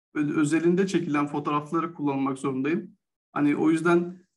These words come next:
ne kadar doğruluk üzerine bir ek-, şey yapabilirim? Yani şu yapılabilir belki, kişilerden çalışmaları istenip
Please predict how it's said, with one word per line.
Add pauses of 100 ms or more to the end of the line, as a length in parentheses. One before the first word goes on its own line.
(200)
ne
kadar
doğruluk
üzerine
bir
ek-,
şey
yapabilirim?
Yani
şu
yapılabilir
belki,
kişilerden
çalışmaları
istenip